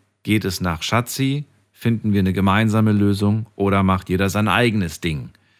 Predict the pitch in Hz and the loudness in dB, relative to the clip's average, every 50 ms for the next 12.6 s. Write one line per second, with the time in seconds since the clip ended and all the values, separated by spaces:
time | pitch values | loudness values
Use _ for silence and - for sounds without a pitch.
0 | _ _ _ _ _ _ _ _ _ 101 95 - - 87 85 82 - - 87 62 | _ _ _ _ _ _ _ _ _ -4 -4 -2 -2 -4 -4 -2 -2 -4 -4 -4
1 | 76 82 - - 69 69 - - - 73 69 - - 55 62 62 64 - - - | -4 -6 -8 -8 -12 -12 -12 -10 -10 -10 -8 -8 -8 -10 -10 -10 -12 -14 -18 -20
2 | - _ _ _ - 87 87 113 135 151 170 - - _ _ _ 120 120 123 123 | -20 _ _ _ -6 -2 2 2 2 2 2 0 -4 _ _ _ 2 4 4 4
3 | 123 117 - - 95 101 101 95 - 95 90 - 78 78 - - 78 78 76 76 | 2 0 -2 -2 0 0 0 0 -2 -4 -4 -4 -4 -6 -6 -6 -6 -6 -4 -6
4 | 73 - - 62 62 62 - - 76 80 92 117 143 151 131 - 107 92 - 82 | -8 -8 -10 -10 -12 -10 -6 -4 -2 0 2 2 2 0 0 0 -2 -2 -2 -4
5 | - - 80 76 69 - - 87 98 117 123 131 139 151 165 175 170 151 120 - | -6 -4 -6 -6 -6 -6 -2 0 2 4 4 4 4 2 0 0 -4 -6 -4 -4
6 | 80 80 78 78 - - 98 110 120 - - - - 127 - - - 123 123 139 | -4 -2 -2 -4 -2 0 0 0 -2 -4 -8 -4 -4 -4 -4 0 0 2 2 2
7 | 160 170 - - - - - - - - _ _ _ - 92 101 - 92 87 - | 0 0 -4 -10 -16 -20 -20 -20 -20 -20 _ _ _ -2 -2 -2 -2 -2 -4 -4
8 | 87 80 78 - - 110 113 117 - - - 143 151 165 180 156 113 104 87 82 | -4 -4 -2 -4 -2 -2 -2 -2 -4 -4 -2 -2 -2 0 -2 -2 -2 -2 -2 -2
9 | 82 80 76 73 101 117 - - - - - 127 120 - - 131 131 143 156 180 | -2 -4 -4 -4 -4 -4 -4 -8 -14 -8 -6 -6 -6 -2 -2 0 0 0 0 -2
10 | - - - _ _ - - - _ _ _ _ - 131 135 131 - 127 117 123 | -4 -8 -16 _ _ -20 -20 -20 _ _ _ _ 0 0 0 0 0 0 2 2
11 | 113 87 101 107 104 92 107 98 98 95 104 107 104 92 98 92 92 87 87 90 | 2 2 2 0 0 0 0 2 2 2 2 2 2 0 0 0 0 0 2 2
12 | 95 104 110 113 110 101 117 123 139 165 196 196 | 2 2 2 2 2 2 2 2 4 2 2 0